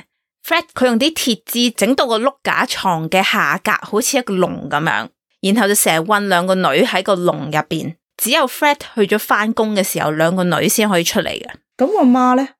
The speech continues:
Speaker 2: 我媽係，係喺屋企嘅，長期。
Speaker 1: 又喺屋企嘅。
Speaker 2: OK。
Speaker 1: Fred 同 Rena 透過 Isa 識咗十六歲嘅 Anna McFall。Anna 個名呢係好複雜嘅，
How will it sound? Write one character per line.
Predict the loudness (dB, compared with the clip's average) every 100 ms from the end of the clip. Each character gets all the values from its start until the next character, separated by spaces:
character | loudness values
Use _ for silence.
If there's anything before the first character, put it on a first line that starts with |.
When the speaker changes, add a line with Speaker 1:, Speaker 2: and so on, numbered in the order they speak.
| _
Speaker 2:
我 | 2
媽 | 2 4
係， | 4
係 | 2 2 0 0 2
喺 | 2
屋 |
企 | 0 -2 0
嘅， | 0 -2 -8 _ -8
長 | -6
期。 | -6 -10 -14 _ _ _
Speaker 1:
又 | -4
喺 | 0 0
屋 | 0
企 | 2
嘅。 | 2 2 0 -4 _ _ _ -6
Speaker 2:
OK。 | -6 -6 -8 -8 -10 -12 _ -6
Speaker 1:
Fred | -2 -2 -2 -6
同 | -4 0
Rena | 0 2 0 -2
透 | -2 -2 0
過 | -2 0
Isa | -2 -2 -2 -4
識 | -4 -6 -4
咗 | -2 0
十 | 0 -2 -2
六 | -8
歲 | -4 0 0 2
嘅 | 0 0
Anna | -2 0 0
McFall。 | -2 -4 -2 0 0 -4 _ _ -2
Anna | 0 2 0 2
個 | 2
名 | 2 2 0
呢 |
係 | 0 0
好 | 0
複 | 0 -2
雜 | -4 -6 -8
嘅， | -16